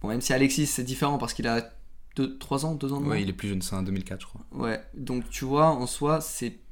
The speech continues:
Speaker 1: différent parce que tu sais que tes potes, ils ont un bon mindset puisqu'ils sont dans des grosses études et tout ça,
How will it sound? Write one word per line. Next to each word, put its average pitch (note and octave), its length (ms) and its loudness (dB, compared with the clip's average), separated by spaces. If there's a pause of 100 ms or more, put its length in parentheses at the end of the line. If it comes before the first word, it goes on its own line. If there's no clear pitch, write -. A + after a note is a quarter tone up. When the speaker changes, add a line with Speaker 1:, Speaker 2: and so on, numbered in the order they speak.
(100)
Speaker 1:
différent C#3+ 560 2
parce C#3 160 -2
que B2+ 80 -2
tu - 140 -2
sais G#3 120 6
que F#3 60 0
tes F#3 80 8
potes, D3+ 240 4
ils C#3 160 2
ont B2+ 100 0
un A#2+ 60 2
bon B2+ 140 2
mindset D3 320 4
puisqu'ils A#2+ 320 -4
sont B2 160 2
dans A#2 100 4
des A#2 100 2
grosses B2 300 -2
études B2+ 260 -2
et A#2+ 60 -2
tout - 100 -10
ça, D#3+ 280 0